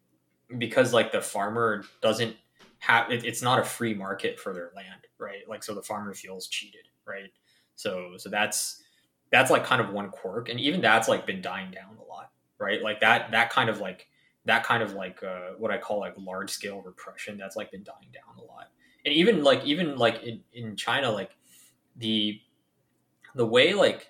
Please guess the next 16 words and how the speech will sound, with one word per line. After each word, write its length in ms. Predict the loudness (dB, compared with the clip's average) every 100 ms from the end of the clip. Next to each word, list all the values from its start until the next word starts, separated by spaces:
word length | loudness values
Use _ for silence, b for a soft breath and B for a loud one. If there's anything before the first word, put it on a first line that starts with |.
| _ _ _ _ _
the 80 | 4
other 180 | 6 6
thing, 160 | 2
like, 160 | 2 4
I 60 | 4
wanted 260 | 4 2
to 80 | 0
say 220 | -4 -4
is, 220 | -6 -6
like, 260 | -6 -8 -10 B B _
there's 220 | 2 4
this, 440 | 2 0 -2 -8 _ -4
uh, 380 | -2 -2 -4 -10 _
there's 240 | 4 4 4
this 200 | -4 -2
difference 640 | -2 0 -2 -2 -6 -8